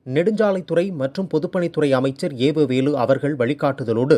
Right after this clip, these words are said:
கள்ளக்குறிச்சி தெற்கு மாவட்ட கழக செயலாளருமான ரிஷிவந்தியம் சட்டமன்ற தொகுதி உறுப்பினர் வசந்தம் கார்த்திகேயன் ஒருங்கிணைப்பில் ஒன்றிய கழக செயலாளர் பாரதிதாசன் தலைமையில் ரிஷிவந்தியம் மற்றும் கள்ளக்குறிச்சி தொகுதி பார்வையாளருமான கொள்கை பரப்பு துணைச் செயலாளர்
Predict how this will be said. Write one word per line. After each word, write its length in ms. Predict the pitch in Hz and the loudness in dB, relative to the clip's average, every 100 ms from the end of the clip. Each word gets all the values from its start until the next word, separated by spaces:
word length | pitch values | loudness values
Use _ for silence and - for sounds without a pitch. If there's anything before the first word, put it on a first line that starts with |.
| - _ | 2 _
கள்ளக்குறிச்சி 560 | - 170 208 202 180 165 | -4 -2 -2 0 -2 -2
தெற்கு 260 | 147 139 180 | -4 -2 -2
மாவட்ட 340 | 170 156 156 | -2 -2 -4
கழக 280 | 143 139 135 | 0 0 0
செயலாளருமான 840 | 135 131 143 131 127 117 117 190 160 - | 0 2 4 4 2 2 2 0 -2 -4
ரிஷிவந்தியம் 680 | 151 214 196 190 170 165 156 | -4 -2 -2 -2 -2 -2 -2
சட்டமன்ற 400 | 139 170 160 156 | -4 -4 -2 -2
தொகுதி 280 | 151 143 123 | 0 0 -2
உறுப்பினர் 540 | 113 139 147 156 101 - _ | 0 0 2 2 0 -8 _
வசந்தம் 460 | 139 156 208 202 - | -2 0 -2 -4 -2
கார்த்திகேயன் 680 | 160 165 175 165 151 151 113 | -4 -4 -4 -2 0 0 2
ஒருங்கிணைப்பில் 680 | 123 160 147 135 185 127 98 - - - | 0 0 0 0 2 0 -2 -14 -20 2
ஒன்றிய 400 | 143 175 190 180 | 4 4 0 0
கழக 320 | 170 156 156 | 2 2 0
செயலாளர் 580 | - 151 151 143 143 180 - 120 | 0 2 6 6 4 2 -2 2
பாரதிதாசன் 720 | 147 185 175 175 165 160 135 | 2 2 -2 -2 0 -2 -4
தலைமையில் 560 | 127 131 131 139 104 101 - | 0 0 0 0 0 -2 -8
ரிஷிவந்தியம் 680 | 160 156 226 196 175 190 190 | -6 -2 -2 -2 -2 -4 -2
மற்றும் 320 | 151 180 151 | -4 -6 -2
கள்ளக்குறிச்சி 520 | 151 185 190 175 175 | 0 0 -2 -4 -2
தொகுதி 280 | 170 151 151 | -2 -2 -2
பார்வையாளருமான 1000 | 131 117 151 151 139 131 123 117 127 123 - - _ _ - | 0 0 0 2 2 2 2 2 2 0 -6 -18 _ _ -4
கொள்கை 260 | 175 185 185 | -2 0 -2
பரப்பு 320 | 170 156 156 | -2 -2 -2
துணைச் 280 | 143 151 160 | -2 -2 -2
செயலாளர் 540 | 156 147 135 135 156 | 0 4 4 4 2